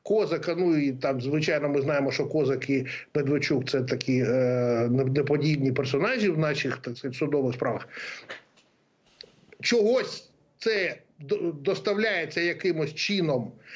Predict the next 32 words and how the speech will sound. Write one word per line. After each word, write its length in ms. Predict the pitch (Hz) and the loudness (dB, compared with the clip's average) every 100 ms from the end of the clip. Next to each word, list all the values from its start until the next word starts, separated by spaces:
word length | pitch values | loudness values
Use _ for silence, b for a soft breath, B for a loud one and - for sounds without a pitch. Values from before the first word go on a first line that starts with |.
| B | B
Причому 380 | 175 170 214 196 | -2 2 4 4
цікаво, 680 | 190 196 240 226 196 165 B B B - | 2 0 2 2 4 2 B B B -6
що 220 | - 175 | 0 2
в 60 | |
тих 180 | 170 - | 2 0
матеріалах, 540 | 185 196 202 185 170 180 | 0 2 2 4 2 0
яке 180 | 156 | -2
слідство 380 | 165 190 160 170 | -2 -2 0 2
надало 320 | 160 160 170 | 2 4 4
в 60 | 160 | 4
суд, 300 | 269 262 - B B B _ | 2 0 -4 B B B _
там 240 | 175 156 | 2 4
було, 240 | 170 185 180 | 4 4 4
що 280 | 170 135 B - | 2 0 B -6
заява 540 | 120 202 226 196 170 160 | 0 2 2 2 2 2
адвоката 760 | 156 185 277 285 277 165 - - _ - | 2 0 2 0 0 -2 -4 -16 _ -8
Б 420 | 127 214 214 175 180 | 0 2 4 2 0
Н 300 | 240 269 240 - | 0 0 -2 -8
Б 280 | 113 214 233 | -2 0 0
Д, 380 | 131 220 - - _ _ _ - | 0 0 0 -8 _ _ _ -4
тобто 320 | 170 - 156 | -2 0 -2
без 380 | 117 214 151 123 | 0 0 0 2
номеру 560 | 262 277 240 220 214 | 2 4 4 4 2
і 100 | 185 | 0
без 360 | 165 220 156 - | 2 2 0 -4
дати. 460 | 107 190 175 - - _ B B B B _ | -2 -2 -2 -8 -18 _ B B B B _
І 80 | 226 | 2
ось 220 | 247 - | 2 2
ця 160 | - 202 | 0 0
флешка 420 | 247 269 - 185 | 2 0 0 0
потрапляє 760 | 196 190 196 202 202 170 151 | 0 2 2 2 2 2 0
чомусь, 540 | 151 185 180 165 151 | 2 2 4 2 0